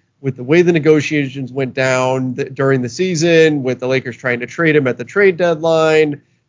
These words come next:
it just doesn't feel like he's coming back. And look, we, we say never say never in the N B A. Things can happen. Maybe things do work out. And I still think this point guard market is insane, and there's not enough landing spots for all of these players. So the potential is out there that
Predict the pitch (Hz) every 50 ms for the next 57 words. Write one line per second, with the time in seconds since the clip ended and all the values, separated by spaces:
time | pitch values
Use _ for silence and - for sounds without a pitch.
0 | _ _ _ _ _ _ - 147 135 - - 190 196 180 135 - 160 156 151 135
1 | 147 135 - - 143 127 123 127 123 123 127 117 - - 123 113 117 110 113 110
2 | 117 123 135 147 147 147 135 139 - 160 165 165 156 160 156 - 180 175 160 165
3 | 180 185 190 202 - - 180 175 151 147 147 139 147 147 147 143 143 147 147 139
4 | 139 127 135 131 131 131 131 131 127 - 151 160 160 139 - - 156 143 143 143
5 | 143 - 147 143 135 127 131 139 151 156 160 151 160 160 151 135 160 165 156 143
6 | 156 151 151 160 151 139 139 - _ _ _ - 156 160 156 151 - 214 220 185
7 | 202 185 147 - 147 143 - - 160 175 165 185 175 165 165 165 170 175 - 185
8 | 170 - 147 139 127 - - _ - 147 139 127 - - - - 135 139 165 220
9 | 262 269 254 - _ _ _ _ _ _ _ _ - 151 151 151 151 147 147 139
10 | 127 120 _ _ _ _ 135 151 151 143 135 156 160 170 165 170 165 165 156 147
11 | 135 135 139 139 143 139 139 139 135 - - 127 123 - - 131 127 131 127 127
12 | 123 120 127 120 - _ - 117 92 78 107 - - 160 151 143 147 143 - 139
13 | 190 233 254 247 302 240 170 151 151 143 139 113 - 147 143 131 131 127 120 113
14 | -